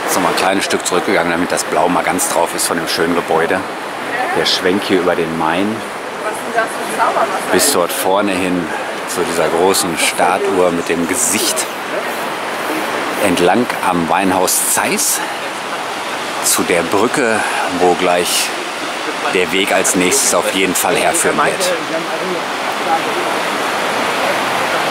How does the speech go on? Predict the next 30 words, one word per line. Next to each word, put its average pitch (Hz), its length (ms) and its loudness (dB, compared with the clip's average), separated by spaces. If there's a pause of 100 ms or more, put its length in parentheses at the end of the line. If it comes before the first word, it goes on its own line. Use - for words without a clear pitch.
(320)
Was 104 100 2
ich 101 160 2
euch 180 180 2
mal 151 120 4
noch 123 160 2
zeigen 170 420 0
wollte, 151 500 2
haben 113 200 2
wir 120 60 4
auch 123 180 2
gerade 113 220 0
durch 104 180 0
Zufall 117 400 0
wieder 90 160 2
gesehen 85 320 2
gehabt. - 260 0
Hier 165 200 4
an 190 100 0
der 160 80 2
Brücke, 135 540 2
die 95 180 2
ist 104 140 2
ja 101 100 2
an 98 100 4
sich - 220 2
schon 98 160 2
ein 90 40 0
bisschen 101 360 2
stärker 98 340 0
verschmutzt, - 640 0